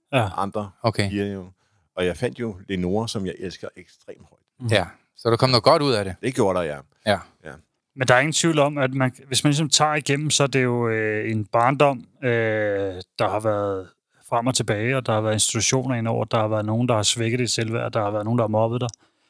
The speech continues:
Speaker 1: Der er en masse ting, du har trækket med igennem, og det er nok også det, der leder hen i, man tænker, "Okay, hvis jeg bare får ændret det her måske,"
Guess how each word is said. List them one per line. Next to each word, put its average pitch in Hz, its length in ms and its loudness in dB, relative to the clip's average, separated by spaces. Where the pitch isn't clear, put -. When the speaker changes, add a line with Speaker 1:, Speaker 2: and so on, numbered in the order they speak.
Speaker 1:
Der 127 80 4
er 110 60 4
en 107 100 -2
masse 113 240 4
ting, 143 160 0
du 127 60 2
har 120 40 4
trækket 113 340 0
med 123 160 4
igennem, 120 360 -2
og 117 120 -8
det 110 60 0
er 107 40 -4
nok 117 160 4
også 123 220 2
det, 120 100 2
der 120 60 0
leder 113 160 2
hen 139 120 0
i, 135 60 0
man 123 160 0
tænker, 117 200 0
"Okay, 107 140 -6
hvis 110 100 0
jeg 110 80 0
bare 117 160 4
får 143 120 0
ændret 131 300 0
det 131 120 2
her 147 120 0
måske," 117 420 -4